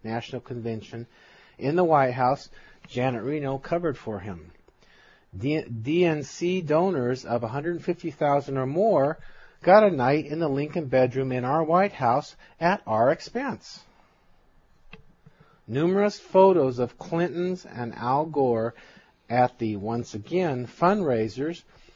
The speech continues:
Uh, they were with photos of people in drug ring leaders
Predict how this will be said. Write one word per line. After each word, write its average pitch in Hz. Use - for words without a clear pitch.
Uh, 127
they 135
were 143
with 135
photos 175
of 127
people 135
in 127
drug 139
ring 151
leaders 156